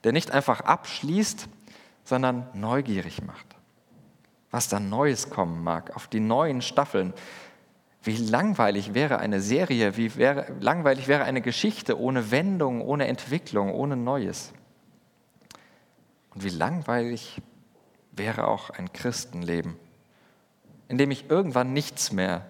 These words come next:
Neues glaube und Neues lebe. Wie unspannend, wenn man sich w-, irgendwann eingeredet hat, „So, jetzt habe ich das verstanden mit diesem Jesus und Gott und Sünde, Gnade, das ganze Konstrukt. Pff, da kommt jetzt nichts mehr.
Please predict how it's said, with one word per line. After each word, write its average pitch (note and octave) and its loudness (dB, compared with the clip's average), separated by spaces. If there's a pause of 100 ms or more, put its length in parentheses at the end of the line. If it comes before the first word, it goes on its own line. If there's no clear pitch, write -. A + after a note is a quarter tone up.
(120)
Neues G2+ 6
glaube F#2 2 (520)
und F#2 -10
Neues F#2 0
lebe. F#2+ 0 (800)
Wie B3+ 4
unspannend, B2 2
wenn C3+ 4
man C#3+ 2
sich C3+ -4
w-, B2 -6
irgendwann E3 4
eingeredet C3+ 2
hat, C3+ 4 (260)
„So, - 4
jetzt E3 0
habe C3+ 0
ich B2 -10
das - -2
verstanden F3+ -2
mit C3 -4
diesem A2+ -2
Jesus C3+ -2
und G#2 -6
Gott C#3+ -2
und G#2+ -6
Sünde, C#3+ -4
Gnade, A#2+ 2
das - -4
ganze - -2
Konstrukt. - -4 (540)
Pff, - -16
da - 0
kommt - -8
jetzt - -16
nichts - -18
mehr. - -18